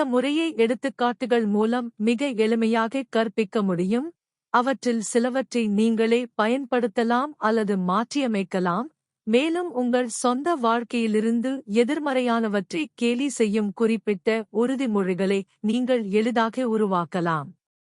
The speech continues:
சில பொதுவான உதாரணங்கள் இங்கே. ஒன்று, எதிர்காலத்தில் என்ன நடக்கக்கூடும் என்று கவலைப்படுவது அபத்தமானது, ஏனென்றால்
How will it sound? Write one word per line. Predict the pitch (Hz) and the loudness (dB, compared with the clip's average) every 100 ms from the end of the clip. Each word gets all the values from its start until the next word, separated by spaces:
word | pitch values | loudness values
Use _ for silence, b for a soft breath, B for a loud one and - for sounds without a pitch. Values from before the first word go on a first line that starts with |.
| _ _ _ _ _ _ - | _ _ _ _ _ _ -6
சில | - 262 254 | 0 0 0
பொதுவான | 240 233 285 311 311 320 | 2 2 2 2 2 0
உதாரணங்கள் | 226 208 220 220 214 208 208 180 | 0 2 2 2 0 0 -2 0
இங்கே. | 185 175 180 160 - _ _ 190 | 0 0 -2 -4 -10 _ _ -2
ஒன்று, | 190 175 202 330 - _ _ 214 | 0 0 -2 -4 -10 _ _ 0
எதிர்காலத்தில் | 262 330 - 320 320 - 302 320 302 208 | 2 0 0 0 0 -2 -2 -2 0 0
என்ன | 226 269 302 | 2 0 0
நடக்கக்கூடும் | 214 226 - 320 - 220 240 226 | 0 0 -2 -4 0 2 2 2
என்று | 190 180 180 170 - | 0 0 -2 -4 -2
கவலைப்படுவது | 214 214 233 226 202 196 196 202 226 - 202 | 0 2 0 0 0 0 0 0 -2 0 2
அபத்தமானது, | 214 240 - 247 233 220 190 170 | 2 0 0 0 0 0 -2 -2
ஏனென்றால் | 175 220 208 196 202 175 | 0 0 2 0 -2 -2